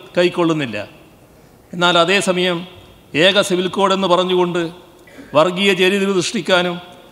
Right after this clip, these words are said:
രാഷ്ട്രീയ ലാഭം കൊയ്യാനുമാണ് സംഘപരിവാറും അവരുടെ ആജ്ഞാനുവർത്തികളായി അധികാരസ്ഥാനങ്ങളിൽ ഇരിക്കുന്നവരും ഇപ്പോൾ ശ്രമിക്കുന്നത്. രാജ്യത്ത്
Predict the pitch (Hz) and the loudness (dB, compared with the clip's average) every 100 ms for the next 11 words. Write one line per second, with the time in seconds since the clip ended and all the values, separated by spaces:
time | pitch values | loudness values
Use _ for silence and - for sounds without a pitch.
0 | - - 156 180 - 214 196 180 202 196 | -12 2 2 2 0 0 2 2 0 0
1 | 180 190 190 180 175 170 165 - - - | 2 2 2 2 0 -2 -6 -12 -20 -20
2 | - - 160 180 185 180 175 170 165 165 | -10 -2 0 2 2 4 4 2 -2 -8
3 | - - - - 135 156 190 185 175 208 | -18 -20 -20 -6 -2 0 2 4 4 2
4 | 196 196 185 190 180 175 170 175 - - | 2 2 0 0 2 2 2 -2 -12 -20
5 | - - 135 175 185 190 175 214 190 196 | -20 -8 -2 2 4 4 2 0 0 0
6 | 180 160 175 175 170 160 151 - - - | -2 -2 -2 -2 0 0 -4 -12 -20 -20
7 | - - 156 185 170 - 156 143 151 117 | -20 -8 -6 0 -2 -2 -4 -6 -6 -8
8 | 85 - - _ - _ _ _ _ _ | -12 -20 -20 _ -20 _ _ _ _ _
9 | _ - 151 170 180 185 185 185 | _ 0 2 4 2 -2 -2 -2